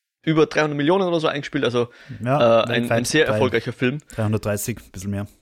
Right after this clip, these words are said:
Speaker 1: Für den Maus-Konzern. Und auch bei uns hier schon auf Disney Plus verfügbar und ich persönlich habe ihn auch nur dort geschaut. Ich weiß gar nicht, ob der bei uns im Kino war. Hast du das
Speaker 2: Also,
Speaker 1: so?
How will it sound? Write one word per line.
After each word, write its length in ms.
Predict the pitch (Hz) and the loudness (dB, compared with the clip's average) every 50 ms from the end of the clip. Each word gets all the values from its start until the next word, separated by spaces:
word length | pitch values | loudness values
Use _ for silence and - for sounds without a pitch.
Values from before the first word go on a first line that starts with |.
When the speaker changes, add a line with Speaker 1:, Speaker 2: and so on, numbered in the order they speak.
| _ _ | _ _
Speaker 1:
Für 200 | - - 156 147 | 0 2 4 4
den 160 | 143 143 131 | 4 2 2
Maus-Konzern. 720 | 131 123 120 131 - - - 151 135 131 - 147 143 165 185 - _ _ _ _ _ _ _ _ _ _ _ _ _ _ _ _ _ _ | 2 2 2 2 0 0 -2 -2 -2 0 2 2 2 0 -2 -6 _ _ _ _ _ _ _ _ _ _ _ _ _ _ _ _ _ _
Und 220 | - 160 151 143 | 0 0 2 2
auch 180 | - 127 127 127 | 2 2 2 2
bei 140 | - - 131 | 4 2 2
uns 240 | 131 170 196 185 - | 4 2 2 0 0
hier 400 | - 175 175 170 170 165 156 - _ _ _ _ | 2 2 4 4 4 2 -2 -8 _ _ _ _
schon 320 | - - - 131 135 135 127 - | -8 -2 0 0 0 0 -2 -2
auf 200 | - 127 123 - | 0 0 0 0
Disney 220 | - 127 117 123 117 | -2 -6 -6 -6 -6
Plus 240 | - 127 123 - - | -4 -4 -4 -4 -4
verfügbar 640 | - 110 - 147 156 - - 139 135 127 - - | -6 -4 -2 -2 -4 0 2 4 4 4 2 -2
und 400 | 117 113 113 117 - - - _ _ _ _ _ _ _ _ - | -4 -6 -6 -6 -10 -14 -20 _ _ _ _ _ _ _ _ -8
ich 120 | 127 - | -2 -2
persönlich 340 | 139 131 135 127 127 117 127 | 0 0 2 2 0 0 0
habe 180 | 127 113 120 | 0 0 0
ihn 60 | 120 - | 0 -2
auch 200 | 110 117 107 120 | -2 -4 -2 -2
nur 140 | 131 143 | -2 0
dort 220 | - 120 113 - - | 2 2 0 0 0
geschaut. 280 | - - 117 120 117 | 0 2 2 2 2
Ich 100 | 120 117 | 0 -2
weiß 180 | - 110 135 - | -2 -2 0 0
gar 140 | - 135 131 | 0 0 0
nicht, 160 | 139 - - | -2 -4 -4
ob 220 | - 135 135 - - | -2 -2 -2 0 0
der 80 | 131 | 0
bei 160 | 120 - 127 - | 2 4 2 2
uns 260 | 156 214 269 233 131 | 4 4 4 4 2
im 80 | 120 | 0
Kino 300 | 110 - - 117 113 113 | -4 -6 -8 -8 -6 -4
war. 240 | 117 113 113 117 - _ | -4 -4 -4 -6 -8 _
Hast 220 | - - - - | -6 -6 -4 -2
du 40 | - | -2
das 180 | - 202 104 117 | -2 0 0 0
Speaker 2:
Also, 140 | 190 190 196 | 0 -2 -2
Speaker 1:
so? 80 | 190 | -4